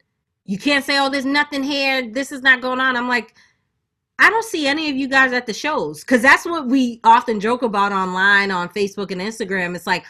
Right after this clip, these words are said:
all these people complaining. We're like, "No wonder you're not out here. We never saw you. We know who our fans are. We know the people that come out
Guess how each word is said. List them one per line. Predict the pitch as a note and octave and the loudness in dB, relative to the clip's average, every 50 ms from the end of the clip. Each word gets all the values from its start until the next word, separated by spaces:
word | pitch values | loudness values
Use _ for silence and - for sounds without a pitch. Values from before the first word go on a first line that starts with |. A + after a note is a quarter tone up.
| - - - - | -20 -16 -6 0
all | G3+ A3 B3 | 0 2 2
these | C#4 B3+ - | 0 -2 -2
people | - D#4 B3 B3+ B3+ | -2 -4 -2 -4 -4
complaining. | B3 B3+ G#3 F#3+ - A3+ A#3+ B3 A#3+ A3+ G#3+ G3 G3 _ _ _ _ - | -6 -6 -6 -4 -4 -4 -2 -2 -2 -2 -4 -6 -8 _ _ _ _ -4
We're | G3+ A3+ | -2 0
like, | A3+ G#3+ G#3 G3 | 2 2 2 0
"No | G#3+ A#3 A#3+ | 0 0 0
wonder | A3+ A3+ B3 E4 G4+ F#4+ A3+ E3+ E3 D#3 D#3+ | 0 0 0 0 0 0 -2 -2 -6 -6 -6
you're | E3+ G3 A#3+ B3+ | 0 0 2 4
not | B3+ C4+ C4+ C4 | 6 6 6 6
out | C4+ D4 D#4 D4 | 6 6 4 2
here. | B3+ F#3+ D3 C#3+ C#3+ D3+ | 0 -4 -4 -6 -8 -6
We | F3+ A3 | -4 0
never | A3+ A#3+ B3+ B3 A#3 A3+ | 2 2 2 2 0 -2
saw | - C#4 C4 C4 | 0 4 4 4
you. | B3 G#3+ F#3+ G3 | 4 2 0 0
We | C4 E4 | 0 0
know | E4 C4+ C4+ D#4+ | 0 0 0 0
who | E4 D4 | 2 2
our | A#3 G#3+ A#3+ - | 4 4 4 2
fans | - A#3 G3 G3 F#3 F3 | 0 -4 -6 -4 -4 -2
are. | F#3 F#3 F#3+ | -2 -2 0
We | G#3+ C4 C4+ | 0 0 0
know | B3+ A3+ A#3+ C4+ | 0 0 0 0
the | B3+ - | 0 -2
people | - B3 A3 F#3+ G3 | -4 -4 -4 -4 -4
that | G3 F#3 F3+ - | -4 -4 -6 -4
come | - G#3 G#3 | -4 -2 0
out | G#3 F#3+ F#3+ E3+ | 2 2 2 0